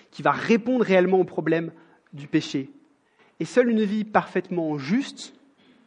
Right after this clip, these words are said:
comme celle de Jésus, peut régler le péché d'une gravité parfaite. On entrevoit la venue future du Fils unique de Dieu lui-même, qui viendra librement donner sa vie en rançon pour les pécheurs. Dieu pourvoit lui-même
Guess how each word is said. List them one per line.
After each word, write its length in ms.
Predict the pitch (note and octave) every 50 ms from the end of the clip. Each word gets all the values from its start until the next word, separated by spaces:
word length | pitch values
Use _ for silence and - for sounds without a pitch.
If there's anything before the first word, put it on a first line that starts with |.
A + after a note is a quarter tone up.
| _ _ _ _ -
comme 160 | - D#3 D3+
celle 220 | - - E3 D#3+
de 100 | D3+ D#3
Jésus, 380 | D3 D3+ D#3 D3+ C#3+ F3+ A3 A3+ - - - _ _ _ _ _ _ _ _ _ _ _ _ _ _ _
peut 140 | - F3+ F#3
régler 580 | E3 G#3 G#3 E3 F3 F3+ G#3 A3 A#3 G#3+ - - - -
le 180 | F3+ D#3+ D#3+ D#3
péché 360 | E3 F#3 E3+ - - G3+ E3+
d'une 140 | E3 D#3+ D3+
gravité 380 | D3+ C#3+ D3 C#3 C#3+ - -
parfaite. 540 | D#3 - C3 - - - C3+ - - - _ _ _ _ _ _ _ _ _ _ _ _ _ _ _ _ _ _ _ _ _ _ _
On 100 | - D#3
entrevoit 480 | E3 F3 F3 - - F#3+ E3+ F#3 G3 G3
la 140 | F#3 F3 E3+
venue 600 | D#3+ F3+ F#3+ F#3 F#3 F#3 G3 G3 G3 G3 F#3+ - - _
future 580 | _ - - G3 F3+ - - G3+ A3 A#3 A#3 A#3 - - - _ _ D#3+
du 80 | D3
Fils 260 | D3+ - - F3+ - -
unique 320 | F#3 F3 F3 G3+ F#3+ D#3+
de 120 | D3 D#3
Dieu 240 | D3+ C3+ C#3+ D3+ F3
lui-même, 440 | F#3 D#3+ D3 C#3 C#3 - F3 D3 B2 - _ _ _ - - - _ _ _ _
qui 140 | - - E3+
viendra 440 | D#3 F3+ F3+ F3 D#3+ E3+ E3+ E3+ D#3+
librement 600 | D#3+ E3 F#3 G3 G3 G3 F#3 G3 G3 G3 G3 F#3+
donner 220 | F3 F3 E3+ E3+ E3
sa 160 | - E3 D#3
vie 120 | D3 D#3+
en 120 | D#3+ D3+ C#3
rançon 480 | D#3 D#3 D3 - - - E3+ F#3 G3+ G3 _ _ _ _
pour 160 | _ - E3 D3+
les 80 | D3
pécheurs. 540 | D3 D3+ C#3+ - - D3+ C3 B2+ - - _ _ _ _ _ _ _ _ -
Dieu 240 | C#3 C#3+ G3 A#3 A3+
pourvoit 380 | A3 - - D#3 D3 D#3+ D#3+
lui-même 360 | D#3 D#3+ D#3+ E3 F3 F3 D#3+